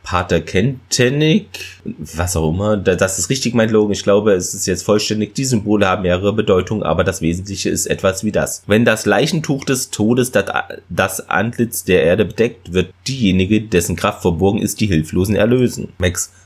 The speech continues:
"Hä, was bedeutet das?" Und dann der Logan, "Es bedeutet, dass etwas wirklich Schlimmes, wie vielleicht Biblisches passieren wird." O C ergänzt, "Ja, Max sei diejenige, die es verhindern soll." Ja, die Sch-, Logan streitet dann noch mit Mole hier,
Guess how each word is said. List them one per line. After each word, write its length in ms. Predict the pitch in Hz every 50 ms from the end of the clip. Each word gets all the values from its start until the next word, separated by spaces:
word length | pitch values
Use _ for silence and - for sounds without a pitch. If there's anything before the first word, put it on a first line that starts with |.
| _ _
"Hä, 180 | - - 92 82 82
was 360 | 78 - 53 60 67 - -
bedeutet 340 | - 76 98 101 110 120 -
das?" 180 | 110 107 -
Und 180 | - 80 80 80
dann 360 | 82 80 80 85 87 80 80 - _ _ _ - - _ -
der 100 | - 117
Logan, 200 | 107 104 101 92
"Es 120 | 90 -
bedeutet, 360 | - - 104 110 110 110 -
dass 220 | 98 95 - - -
etwas 320 | 104 101 - 101 92 -
wirklich 280 | 101 95 - 101 101 -
Schlimmes, 540 | - - 95 95 98 95 90 92 - - - -
wie 580 | 104 107 107 107 117 120 117 - - - - -
vielleicht 320 | - - 98 95 104 - -
Biblisches 720 | 104 87 - - 117 117 113 - - 117 113 107 - -
passieren 640 | - - 104 - - - 123 123 120 117 113 107 101
wird." 240 | 113 123 123 - - - - -
O 140 | 80 87
C 200 | 90 90 - 98
ergänzt, 420 | 87 85 82 - 87 87 90 - -
"Ja, 220 | 87 82 80 82
Max 320 | 80 78 78 82 - - -
sei 160 | 95 80 82
diejenige, 680 | 85 90 85 87 87 87 80 87 95 98 101 104 101
die 80 | 101 104
es 140 | 101 -
verhindern 420 | - - 120 147 131 104 78 82 80
soll." 540 | 78 78 71 69 76 76 78 92 104 - 90 - -
Ja, 280 | - 80 73 71 73 73
die 160 | 71 71 67
Sch-, 200 | - - - 67
Logan 360 | 67 73 78 78 78 76 78
streitet 340 | - - - 76 76 78 73
dann 120 | 73 73
noch 120 | 71 76 80
mit 160 | 76 67 -
Mole 380 | 76 73 80 90 95 95 95
hier, 460 | 90 87 87 90 87 87 87 85 85